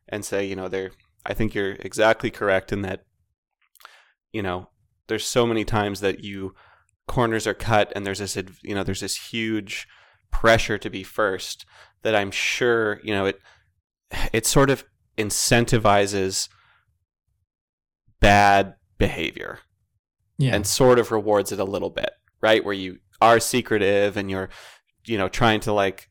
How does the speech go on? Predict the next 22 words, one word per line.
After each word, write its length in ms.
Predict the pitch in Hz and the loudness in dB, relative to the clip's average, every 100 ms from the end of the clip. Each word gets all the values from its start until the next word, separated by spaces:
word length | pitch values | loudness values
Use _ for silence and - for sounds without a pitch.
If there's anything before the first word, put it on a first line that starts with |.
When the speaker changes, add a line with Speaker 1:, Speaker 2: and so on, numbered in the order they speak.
| _ | _
Speaker 1:
you 100 | - | -8
know, 240 | 98 92 - - | -4 -4 -4 -2
undercut 420 | 113 107 120 104 | 0 0 0 -2
somebody 300 | 113 101 101 | -2 -2 -2
and 80 | 98 | -2
get 140 | 104 | -4
something 260 | 110 104 98 | -2 -2 -2
out 140 | 98 | -4
first, 580 | - 104 101 104 - - | -4 -2 -2 -4 -6 -2
or 140 | 101 | 0
it, 160 | 98 - | 0 0
it 260 | 104 104 | -2 -2
might 200 | 101 113 | 0 -2
even 220 | 117 107 104 | 0 -4 -4
en-, 180 | 101 - | -6 -6
go 100 | - | -2
so 160 | 107 - | -2 -2
far 220 | - 101 | -2 -2
as 80 | 101 | -2
to 120 | - | -6
encourage 540 | 101 - 101 98 95 - - - | -8 -4 0 0 -2 -10 -16 -20
fabrication. 920 | - 104 101 101 - 98 - - - | -2 0 0 -2 -2 -2 -4 -10 -12